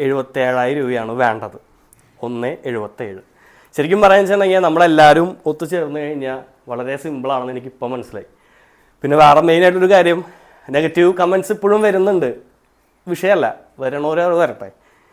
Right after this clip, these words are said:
തളർന്നു പോകാനും ഇല്ല, അതിനെപ്പറ്റി പറയാനും ഇല്ല, അതിനെ, അതിനെപ്പറ്റി നമ്മൾ സെപ്പറേറ്റ് വീഡിയോ ചെയ്യാനും ഇല്ല.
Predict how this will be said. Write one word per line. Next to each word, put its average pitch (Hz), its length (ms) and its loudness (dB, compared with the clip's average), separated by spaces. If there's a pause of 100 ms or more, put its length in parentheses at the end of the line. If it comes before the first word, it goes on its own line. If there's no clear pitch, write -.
(640)
തളർന്നു 151 380 2
പോകാനും 180 440 4
ഇല്ല, 175 100 -2 (320)
അതിനെപ്പറ്റി 156 500 -2 (320)
പറയാനും 143 500 4
ഇല്ല, 151 80 2 (120)
അതിനെ, 143 260 0 (200)
അതിനെപ്പറ്റി 180 600 0
നമ്മൾ 175 220 0
സെപ്പറേറ്റ് 156 400 -2
വീഡിയോ 151 300 -4
ചെയ്യാനും 131 360 -2
ഇല്ല. 98 100 -12